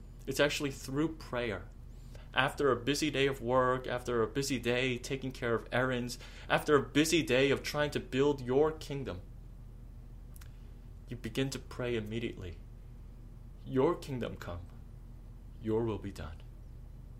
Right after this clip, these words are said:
Jesus is teaching us. He's teaching us how we as kingdom people can continue to be focused on his kingdom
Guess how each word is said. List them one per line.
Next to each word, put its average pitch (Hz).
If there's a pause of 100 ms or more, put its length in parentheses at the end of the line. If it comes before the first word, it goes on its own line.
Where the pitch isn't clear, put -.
(1000)
Jesus 135
is 104
teaching 127
us. - (1400)
He's -
teaching 123
us 92 (160)
how 135 (360)
we 139
as 127
kingdom 120 (140)
people - (720)
can 120
continue 143 (220)
to -
be 113
focused - (720)
on 117
his 135
kingdom 101